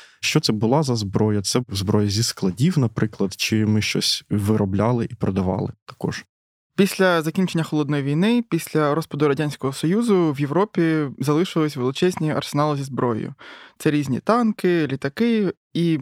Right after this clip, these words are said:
Speaker 2: незрозуміло було, що з цим робити, тому що чим далі ми відривались від радянського минулого, тим більше набував чинності такий світовий тренд, як зменшення кількості техніки і зростання їхньої якості. І, ну,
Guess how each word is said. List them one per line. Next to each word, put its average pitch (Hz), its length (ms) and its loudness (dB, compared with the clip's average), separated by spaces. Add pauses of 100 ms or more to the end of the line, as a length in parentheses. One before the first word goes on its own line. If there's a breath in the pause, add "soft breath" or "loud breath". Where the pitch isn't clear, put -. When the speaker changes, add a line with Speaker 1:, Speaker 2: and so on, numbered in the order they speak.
(140)
Speaker 2:
незрозуміло 185 580 4
було, 175 320 2
що 180 160 -4
з - 40 -4
цим 170 160 0
робити, 143 340 -2
тому 151 200 -4
що 143 460 0
чим 170 200 0
далі 165 220 2
ми 151 460 -2 (140)
відривались 156 540 0
від 147 100 0
радянського 151 420 0
минулого, 190 460 2
тим 160 260 -2
більше 156 680 0 (120)
набував 151 580 0
чинності 160 600 2
такий 151 240 -2
світовий 143 340 0
тренд, 196 300 2 (160)
як 156 240 2
зменшення 151 480 2
кількості 208 420 -2
техніки 147 760 0
і 175 180 2
зростання 156 460 0
їхньої 147 340 0
якості. - 440 -6 (540 loud breath)
І, 147 320 2 (100)
ну, 147 220 2